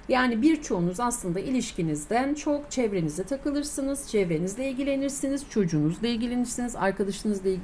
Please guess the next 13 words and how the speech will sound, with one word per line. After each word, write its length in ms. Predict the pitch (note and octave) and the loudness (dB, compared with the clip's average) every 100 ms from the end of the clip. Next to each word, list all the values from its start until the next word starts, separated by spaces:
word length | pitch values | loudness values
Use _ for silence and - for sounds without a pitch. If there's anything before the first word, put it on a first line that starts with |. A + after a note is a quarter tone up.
| - - F3+ | -8 -10 -6
ilgilenirsiniz. 680 | F3+ G3+ G#3+ A3 B3 A#3+ | -2 2 2 0 -2 -2
Biraz 240 | B3+ B3+ A3 | 0 0 2
geride 280 | A#3 A3+ G3 | 0 2 2
bırakmak 400 | E3 E3+ E3 - | 0 0 -4 -4
isteyeceksiniz. 720 | - E3+ E3+ E3+ - C4 D4 - - - - | -4 -2 0 -2 -2 -4 -4 -10 -18 -4 4
Bu 140 | D4 | 6
hafta 280 | C4 G#3+ G3 | 6 4 0
sanki 560 | - C4 B3+ B3 G3+ A3+ - - | 4 4 2 2 2 2 -10 -6
bu 160 | A#3+ - | -4 0
kişi, 400 | A#3 - A3 A#3+ - - - - - | -2 2 2 2 -6 -20 -20 -20 -4
kişiler 420 | F3+ - E3 D#3+ | -2 4 6 6
ya 200 | D3 C#3+ | 4 2
da, 180 | G#3+ C#4 | 2 0